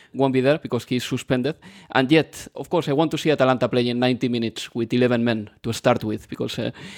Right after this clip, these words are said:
um, it was difficult to see the magnitude of Atalanta against Real Madrid last time. But I do believe that Real Madrid is going to, going to do the job because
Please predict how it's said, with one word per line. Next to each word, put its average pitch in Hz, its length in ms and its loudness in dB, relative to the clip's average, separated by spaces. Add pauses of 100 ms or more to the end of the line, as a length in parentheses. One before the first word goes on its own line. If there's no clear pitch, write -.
(400)
um, 113 400 -6 (160)
it - 80 -4
was 147 160 4
difficult 147 300 0
to 135 60 -4
see 143 140 -2
the 131 140 2
magnitude 123 580 0
of 110 100 -6
Atalanta 123 420 2
against 113 260 -4
Real 127 160 4
Madrid 117 400 -4
last 120 240 -4
time. 131 280 -4 (360)
But 135 180 4
I 147 80 6
do 160 100 4
believe 165 280 4
that 143 200 0
Real 143 200 2
Madrid 139 340 2
is 135 80 -4
going 123 220 -4
to, 117 360 -2 (160)
going 143 180 2
to 147 60 0
do 135 140 0
the 131 120 4
job 147 340 2
because - 280 -6